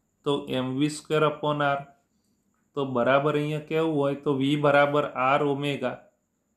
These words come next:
વી બરાબર આર ઓમેગા, જાણો છો તમે, ઉપયોગમાં પણ આવી ગયું.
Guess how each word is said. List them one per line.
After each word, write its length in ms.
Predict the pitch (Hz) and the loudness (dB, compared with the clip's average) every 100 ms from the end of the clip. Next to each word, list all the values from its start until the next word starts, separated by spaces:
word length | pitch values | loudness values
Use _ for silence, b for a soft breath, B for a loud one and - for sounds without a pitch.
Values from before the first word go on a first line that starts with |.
| _ - | _ -4
વી 180 | 127 143 | 0 2
બરાબર 680 | 127 127 135 131 139 190 - - _ _ _ _ _ _ _ | 2 2 2 2 4 4 0 -10 _ _ _ _ _ _ _
આર 240 | 120 131 143 | -2 2 2
ઓમેગા, 480 | 143 147 143 135 127 | 0 -2 -2 -2 -2
જાણો 380 | 123 123 143 | -2 -2 -2
છો 160 | 147 156 | -4 -6
તમે, 280 | 143 143 143 | -6 -4 -4
ઉપયોગમાં 600 | 123 139 139 139 143 143 | -4 -4 -6 -2 -4 -2
પણ 120 | 143 | -2
આવી 260 | 143 139 139 | 0 0 -2
ગયું. 280 | 127 135 | -4 -6